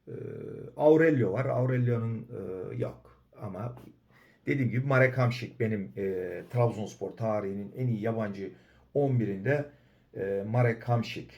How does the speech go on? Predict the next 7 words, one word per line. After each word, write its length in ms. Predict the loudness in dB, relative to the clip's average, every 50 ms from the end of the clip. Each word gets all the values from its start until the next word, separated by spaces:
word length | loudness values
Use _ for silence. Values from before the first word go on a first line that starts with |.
| -20 -20 _ -16
e, 300 | -12 -10 -10 -10 -10 -10 -12 -12 -10 -8
burada 240 | -8 -8 -8 -8 -12
giriyor 400 | -12 -12 -10 -10 -8 -8 -10 -10 -12 -16 -20 -18 -14 -12 -12 -12 -12 -16 -20 _ _ _ _ _ _ _ _ _ _ _ _ _ _ -10
kadrajıma. 840 | -8 -6 -6 -6 -6 -8 -10 -10 -10 -6 -2 -2 -2 -2 -4 -10 -20 _ _ _ _ _ _ _ _ _ _ _ _ 0
Evet, 320 | 2 2 4 2 0 0 2
onun 220 | 2 2 2 2
yanında 800 | 0 2 2 2 2 2 2 4 6 6 6 6 4 2 0 -4